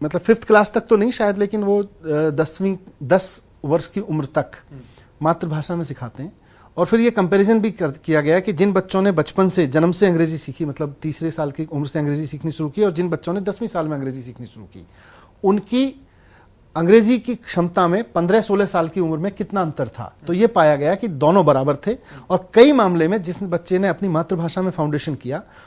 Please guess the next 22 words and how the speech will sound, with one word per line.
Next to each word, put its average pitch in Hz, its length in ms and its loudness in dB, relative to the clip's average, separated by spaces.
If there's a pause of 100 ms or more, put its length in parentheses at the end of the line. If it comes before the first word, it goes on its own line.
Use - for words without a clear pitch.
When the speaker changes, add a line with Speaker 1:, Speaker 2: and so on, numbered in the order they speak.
(420)
Speaker 1:
उसका, 226 640 4
वो 170 160 2
ज्यादा 160 260 2
इंटेलिजेंट 135 480 -2
था। - 240 -18 (220)
तो 180 60 -6
ये 247 120 8
एक 220 100 6
अच्छा 196 220 2
कदम 156 280 0
है, 226 240 0
और 170 100 2
मुझे 175 200 2
लगता 202 220 -4
है 208 60 -2
इसको 196 180 -8
बहुत 190 300 -6
ओपन 180 240 -2
रूप 170 120 -4
से 143 140 -12
देखना 104 240 -16
चाहिए। 69 220 -20